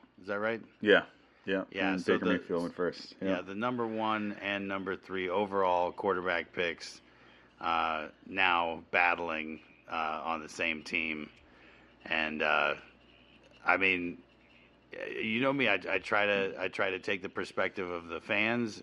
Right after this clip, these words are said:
Speaker 1: and, and I try to be an optimist, uh, but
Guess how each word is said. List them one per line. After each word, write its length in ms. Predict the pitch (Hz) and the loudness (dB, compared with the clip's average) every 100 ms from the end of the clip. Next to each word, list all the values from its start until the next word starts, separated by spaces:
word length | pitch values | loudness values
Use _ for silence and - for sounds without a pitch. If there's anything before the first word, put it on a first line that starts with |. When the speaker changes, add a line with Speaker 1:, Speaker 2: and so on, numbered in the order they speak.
| - | -6
Speaker 1:
and, 260 | 85 80 71 | -4 -4 -6
and 140 | 82 | -6
I 80 | 80 | -6
try 220 | 80 90 | -2 -2
to 100 | 85 | -2
be 100 | 85 | -2
an 80 | 85 | -2
optimist, 640 | 87 101 - 110 117 - - - - - - - - | 2 0 0 -2 -2 -6 -18 -20 -20 -20 -20 -20 -4
uh, 460 | 85 82 80 78 76 - | 2 4 2 0 -4 2
but 220 | 87 | 2